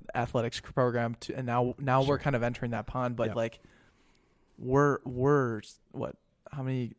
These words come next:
Speaker 1: undergrad students go here? Seven?
Speaker 2: Sixty-three hundred?
Speaker 1: Sixty-three,
Speaker 2: Yeah.
Speaker 1: sixty-six, whatever it
Speaker 2: Yeah.
Speaker 1: is, but, like, there's a brand that's
Speaker 2: Yeah.
Speaker 1: uh, going to be around that, that already is around that, that
Speaker 2: Yeah.
Speaker 1: now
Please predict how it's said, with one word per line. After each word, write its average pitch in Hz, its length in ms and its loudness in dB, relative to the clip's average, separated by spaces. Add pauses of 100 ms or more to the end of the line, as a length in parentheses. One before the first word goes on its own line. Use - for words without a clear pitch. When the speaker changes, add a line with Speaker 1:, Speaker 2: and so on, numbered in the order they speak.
(180)
Speaker 1:
undergrad 127 520 0
students 131 340 -2
go 127 140 0
here? 135 120 2
Seven? 123 280 0
Speaker 2:
Sixty-three 107 480 -2
hundred? 104 180 -4
Speaker 1:
Sixty-three, 127 460 0
Speaker 2:
Yeah. 110 60 0
Speaker 1:
sixty-six, 120 520 -4
whatever 123 200 2
it 110 80 0
Speaker 2:
Yeah. 113 60 0
Speaker 1:
is, 113 100 -4
but, 120 140 -4
like, 110 220 -4 (800)
there's 131 200 2
a 117 40 0
brand 117 420 -2
that's 107 180 -4
Speaker 2:
Yeah. 101 120 -6 (140)
Speaker 1:
uh, 120 80 -6
going 120 300 -2
to 117 60 -8
be 113 120 -2
around 107 280 -2
that, 101 200 -2
that 110 120 0
already 113 260 2
is 123 160 0
around 110 260 -4
that, 107 260 -6
that 95 140 -2
Speaker 2:
Yeah. 90 60 -4
Speaker 1:
now 110 320 -2